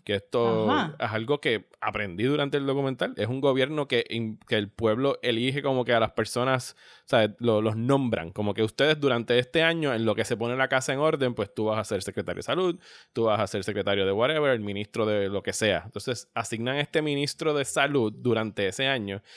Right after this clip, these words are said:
Speaker 1: que era un activista, eh, socialista, pro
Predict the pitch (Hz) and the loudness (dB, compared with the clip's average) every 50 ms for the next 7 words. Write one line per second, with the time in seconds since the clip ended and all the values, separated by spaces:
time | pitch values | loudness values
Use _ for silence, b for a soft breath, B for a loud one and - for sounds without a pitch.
0 | B B B B B - 107 104 110 117 120 123 123 _ - 147 139 123 117 110 | B B B B B 0 2 2 2 2 0 -2 -2 _ 0 2 2 2 2 0
1 | 110 _ _ - 110 107 104 104 110 120 - - 104 101 92 92 - 98 - 123 | -2 _ _ 2 4 4 4 4 2 -2 -6 -4 -4 -2 -2 -4 -6 -6 -2 -2
2 | 123 117 113 113 - - 113 104 104 101 98 - 117 113 107 104 104 101 98 95 | 0 0 -2 -4 -2 0 0 2 2 0 -2 -4 -4 -2 0 0 0 0 0 -2
3 | 113 - | -4 -8